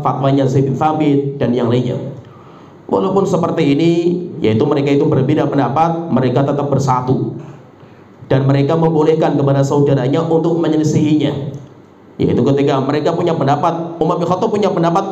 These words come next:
A, Umar bin Khattab pun tidak pernah memaksa sahabat lain untuk mengikuti pendapatnya. Ketika ada orang lain yang men-, menyelisih pendapat beliau, beliau pun juga nggak ada masalah, boleh. Karena pendapatnya Umar bukan wahyu. Tanpa celaan dan teguran yang keras.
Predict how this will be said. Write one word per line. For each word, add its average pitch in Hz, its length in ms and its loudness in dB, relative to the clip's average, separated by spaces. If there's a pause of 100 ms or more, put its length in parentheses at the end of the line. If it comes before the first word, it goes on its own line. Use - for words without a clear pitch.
A, - 320 -2 (800)
Umar 151 180 2
bin 151 140 -2
Khattab 143 260 0
pun 202 220 2
tidak 165 260 0
pernah 165 220 -2
memaksa 156 500 0
sahabat 143 400 0
lain 147 240 2
untuk 165 140 2
mengikuti 147 260 2
pendapatnya. 135 560 0 (560)
Ketika 202 380 2
ada 190 80 0
orang 180 300 2
lain 175 100 0
yang 170 160 2
men-, 170 160 -2
menyelisih 175 480 2
pendapat 165 400 0
beliau, 208 400 2
beliau 135 260 2
pun 190 220 0
juga 117 400 0
nggak 107 180 -2
ada 110 60 0
masalah, 139 400 0
boleh. - 400 0 (800)
Karena 98 240 0 (240)
pendapatnya 123 480 -2
Umar 120 320 0
bukan 135 180 0
wahyu. - 600 -2 (1400)
Tanpa 151 400 0
celaan 175 560 2
dan 151 160 0
teguran 151 400 2
yang 143 160 0
keras. - 640 -2